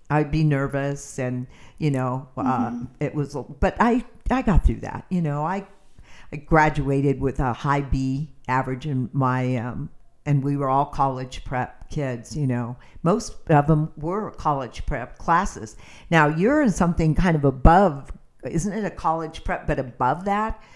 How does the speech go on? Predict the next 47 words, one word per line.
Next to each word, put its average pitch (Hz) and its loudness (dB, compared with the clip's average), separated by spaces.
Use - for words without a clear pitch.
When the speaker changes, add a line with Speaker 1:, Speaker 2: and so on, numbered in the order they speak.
Speaker 1:
What - -10
kind 208 2
of, 156 -8
where 185 -4
are 175 -2
you 165 -2
Speaker 2:
Well, 139 2
Speaker 1:
in 135 -2
Speaker 2:
it's 277 0
Speaker 1:
that? 294 0
Speaker 2:
like, 269 0
it's 277 -2
kinda 311 6
like 285 4
a 254 2
college 226 -4
prep 202 -4
class, - -6
but 214 -6
they 208 -2
count 202 -4
as 208 -8
college - -12
credits. - -10
Speaker 1:
Mm. 135 -8
Okay. 143 0
And 202 6
I 196 8
don't 285 0
know 214 6
that 180 2
ours 170 6
actually 170 0
did 160 2
in 165 0
that 160 0
day. 165 0
I 147 0
think 170 0
it 156 -6
was 147 0
just 151 -4
getting 143 -4
you 139 -4
ready 143 4
for - 0
college. 101 -4